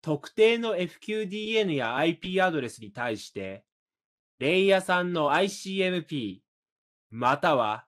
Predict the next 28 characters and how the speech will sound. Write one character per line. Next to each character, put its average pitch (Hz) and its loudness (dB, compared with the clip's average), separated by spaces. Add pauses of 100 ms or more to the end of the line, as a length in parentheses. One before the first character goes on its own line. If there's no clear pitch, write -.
(560)
レ 190 4
イ - -2
ヤ 208 8
ー 202 4
四 196 0
の 101 -6 (400)
テ 202 -6
ィ 214 -2
ー - -4
シ 214 -4
ー 208 -6
ピ 208 -2
ー 202 -12
パ 196 -2
ケ 190 2
ッ 147 -2
ト 110 -2
を 104 -4
送 127 0
信 127 -8
し、 123 -10 (600)
パ 147 -2
ケ 196 4
ッ 196 -4
ト 208 2
ロ 208 4
ス 202 -8
や 104 -4